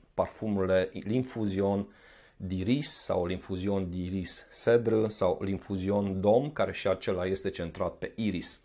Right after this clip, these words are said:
Dacă sunteți familiarizați cu oricare din parfumurile enunțate de mine, cu siguranță că și acest parfum, uh, vi se va părea interesant dacă veți avea ocazia să-l testați.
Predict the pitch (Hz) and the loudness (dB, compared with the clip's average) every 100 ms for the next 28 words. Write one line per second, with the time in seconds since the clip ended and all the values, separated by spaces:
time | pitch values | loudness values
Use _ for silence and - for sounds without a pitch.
0 | _ 107 123 127 - 151 143 - - 123 | _ 4 4 2 0 -2 -2 -2 0 2
1 | 127 131 117 104 104 95 101 - - 92 | 4 2 6 6 4 2 2 0 -4 2
2 | 117 123 - 104 95 92 87 90 - 110 | 4 4 6 4 4 -2 0 -2 -2 -2
3 | 95 90 - 131 131 123 113 110 101 95 | 0 0 2 2 2 2 2 2 2 2
4 | 117 110 95 95 - _ - - - 131 | 2 2 2 0 -6 _ -20 -8 -6 -4
5 | 123 113 117 120 107 - - 101 - 98 | -2 2 4 2 -2 -4 2 2 2 -4
6 | - 87 - 104 98 92 92 95 120 110 | 0 -2 0 -2 0 0 -2 -2 0 2
7 | 101 101 98 98 95 90 87 98 92 107 | 4 4 2 2 2 0 2 0 2 2
8 | 98 95 92 95 92 - 92 90 90 - | 2 0 0 2 0 2 2 2 0 0
9 | 90 - 85 - 69 - - | -2 -2 -6 -4 -6 -6 -14